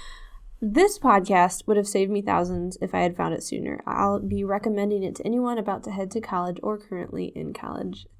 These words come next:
Thank you so much. I appreciate the five-star review. And I hope that it can help people in college or looking towards college, not just for finances, which is what we've kind of been talking about most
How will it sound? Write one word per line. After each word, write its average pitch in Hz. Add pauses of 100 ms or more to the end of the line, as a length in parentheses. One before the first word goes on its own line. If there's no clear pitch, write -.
Thank 311
you 254
so 170
much. 165
I -
appreciate 202
the 202
five-star 175
review. 170 (580)
And 180 (160)
I 214
hope 269
that 214
it 208
can 214
help 208
people 202
in 190
college 190
or 185
looking 185
towards 185
college, 175 (480)
not 233
just 254 (180)
for 196 (420)
finances, 180
which 180
is 185
what 175
we've 190
kind 294
of 247
been 220
talking 190
about 170
most 185